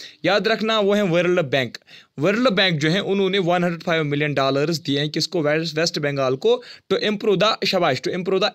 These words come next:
inland water transport infrastructure in कलकत्ता and west bengal। ठीक है, तो किसने दिए हैं? वर्ल्ड बैंक ने दिए हैं, ये बात याद रखना। किस लिए दिए हैं? To improve the inland water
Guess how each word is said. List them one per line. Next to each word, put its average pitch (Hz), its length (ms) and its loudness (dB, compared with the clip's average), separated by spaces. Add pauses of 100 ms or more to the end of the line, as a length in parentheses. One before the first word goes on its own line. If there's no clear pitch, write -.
inland 208 520 2
water 170 240 0 (100)
transport 156 440 -2
infrastructure 151 800 -4
in 240 240 -2
कलकत्ता 156 400 -2
and 170 220 -2
west 139 240 -4
bengal। 104 360 -12 (360)
ठीक 214 140 0
है, 180 140 -2 (220)
तो 190 80 0
किसने 233 400 -2
दिए 240 160 0
हैं? 262 80 2
वर्ल्ड 196 340 0
बैंक 151 260 0
ने 131 120 -2
दिए 110 200 -6
हैं, 107 60 -8
ये 156 120 0
बात 175 220 0
याद 127 180 0
रखना। 117 220 -6
किस - 260 0
लिए 226 160 2
दिए 226 180 0
हैं? 233 140 -2
To 233 120 -2
improve 185 360 -2
the 262 80 0 (400)
inland 196 320 2
water 147 240 -2